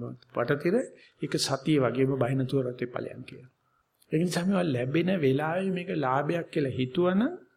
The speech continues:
ආයෙ ගොඩ එන්නේ නැහැ. මෛත්‍රී බුද්ධ ශාසනය නෙවෙයි, මයි-, බුද්ධ,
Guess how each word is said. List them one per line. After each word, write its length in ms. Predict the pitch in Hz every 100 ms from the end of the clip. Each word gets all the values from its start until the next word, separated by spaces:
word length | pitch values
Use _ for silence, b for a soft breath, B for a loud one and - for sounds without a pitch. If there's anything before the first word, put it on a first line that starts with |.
| _ B B B
ආයෙ 220 | 123 156
ගොඩ 240 | 139 147 165
එන්නේ 300 | 143 147 220
නැහැ. 200 | 294 - - _ _ _ _ _
මෛත්‍රී 360 | 127 127 131 156
බුද්ධ 200 | 156 165
ශාසනය 440 | 147 156 160 160 147
නෙවෙයි, 460 | 139 170 202 123 - - b b b b _ -
මයි-, 220 | 101 131 120 120 113
බුද්ධ, 260 | 123 127